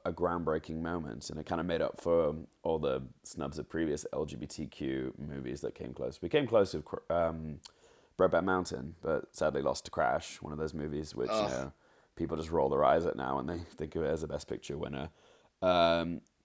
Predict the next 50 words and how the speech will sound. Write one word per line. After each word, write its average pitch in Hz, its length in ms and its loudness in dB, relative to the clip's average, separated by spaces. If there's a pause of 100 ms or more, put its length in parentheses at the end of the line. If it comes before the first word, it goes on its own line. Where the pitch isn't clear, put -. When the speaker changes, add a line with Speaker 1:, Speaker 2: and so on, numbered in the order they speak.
Speaker 1:
yeah, 117 380 8 (200)
it's 98 140 4
one 135 120 6
of 131 40 8
those 123 120 8
instances 107 500 2
where 98 160 8
I 95 100 6
find 95 720 0
the, 85 200 2
uh, 71 60 4 (600)
the - 80 2
Academy 101 640 2 (400)
did 127 240 8
get 143 140 2
it 98 80 2
right, 92 420 4 (340)
even 143 240 4
though 139 120 6
I 113 180 6
was 117 180 6
predicting 98 500 0
La 85 180 4
La 92 120 4
Land 78 460 -2
at 87 120 0
the 76 40 -8
time, 76 640 -4
and, 80 320 -4
uh, 80 320 4 (140)
and 95 220 -2 (100)
part 113 160 6
of 113 60 4
me 98 60 0
really 85 140 2
wanted 78 200 -2
to 78 100 -4
win 87 160 -4
La 76 100 0
La 67 100 2
Land 71 220 -4
'cause 80 140 -8
I 82 60 0
was 80 360 -4
enchanted 82 400 -10
by - 60 -6
it 53 60 -2
at - 60 -8
the - 40 -18
time. 71 340 -8